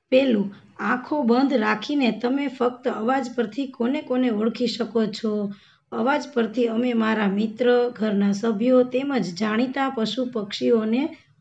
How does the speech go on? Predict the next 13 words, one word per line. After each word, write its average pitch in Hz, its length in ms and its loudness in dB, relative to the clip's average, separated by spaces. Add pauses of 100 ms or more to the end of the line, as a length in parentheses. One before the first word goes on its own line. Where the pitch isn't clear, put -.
ઓળખી 226 540 0
શકીએ 208 460 -6
છીએ. 190 640 -2 (960)
પ્રશ્ન 233 380 0
બે, 247 300 4 (280)
કલ્પના 311 440 2
કરો 247 340 4
કે 262 160 -2
તમે 247 320 0
એક 247 220 0
વૃદ્ધ 226 320 2
વ્યક્તિ 220 420 0
છો. 196 300 -4